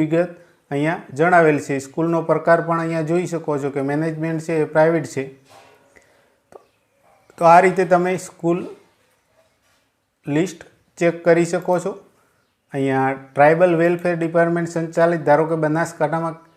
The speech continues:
કેટલી સ્કૂલો છે, તો એની પણ માહિતી મેળવી શકો છો. ટૂંકમાં અહીંયા જે લિસ્ટમાં શો થાય છે, એ સ્કૂલમાં તમે પ્રવેશ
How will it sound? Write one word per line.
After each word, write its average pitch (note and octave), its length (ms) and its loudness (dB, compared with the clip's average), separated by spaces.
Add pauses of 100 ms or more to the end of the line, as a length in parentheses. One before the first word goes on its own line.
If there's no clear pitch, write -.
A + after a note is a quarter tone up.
(420)
કેટલી D#3+ 340 -4
સ્કૂલો E3 360 -2
છે, F3 140 -8 (1800)
તો - 60 -20 (160)
એની E3+ 220 -4
પણ E3+ 200 0
માહિતી D3+ 340 -2 (200)
મેળવી E3+ 400 2
શકો C#3+ 240 -4
છો. C3 80 -6
ટૂંકમાં F3 520 -2 (560)
અહીંયા C#3 280 -4
જે D#3+ 100 2 (100)
લિસ્ટમાં E3+ 500 -2
શો E3 260 -2
થાય E3+ 360 2
છે, F3+ 100 -4 (1600)
એ D3 80 -8
સ્કૂલમાં E3+ 540 -2
તમે E3 280 -2
પ્રવેશ E3 340 -2